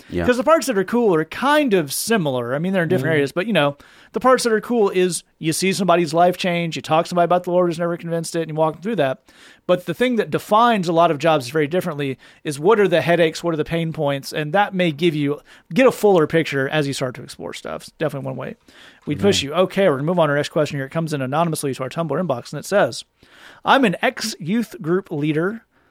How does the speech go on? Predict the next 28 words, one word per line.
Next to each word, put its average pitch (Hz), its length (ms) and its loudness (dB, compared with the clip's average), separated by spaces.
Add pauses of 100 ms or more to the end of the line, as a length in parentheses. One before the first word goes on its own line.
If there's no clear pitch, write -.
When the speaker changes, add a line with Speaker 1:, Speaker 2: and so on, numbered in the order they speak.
(420)
Speaker 2:
and 147 160 -2
that's 165 260 2
E 202 160 2
X, 147 340 -4
youth 151 160 -4
group - 140 -8
leader, 143 200 0
not 156 120 0
like 139 160 -2
an 135 80 -8
X-Men 131 560 -8 (240)
youth 143 120 -2
Speaker 1:
Sure. 123 180 4
Speaker 2:
group - 100 0
leader, 123 140 -6
but 135 80 -12
that'd 165 140 2
be 123 40 -2
Speaker 1:
That 175 220 6
Speaker 2:
pretty - 0 -
Speaker 1:
would - 20 0
be 185 60 4
Speaker 2:
cool, 131 60 0
Speaker 1:
pretty 170 160 4
Speaker 2:
too. 196 120 4
Speaker 1:
cool. 123 220 6
Speaker 3:
That'd 139 220 -2
be 90 200 -8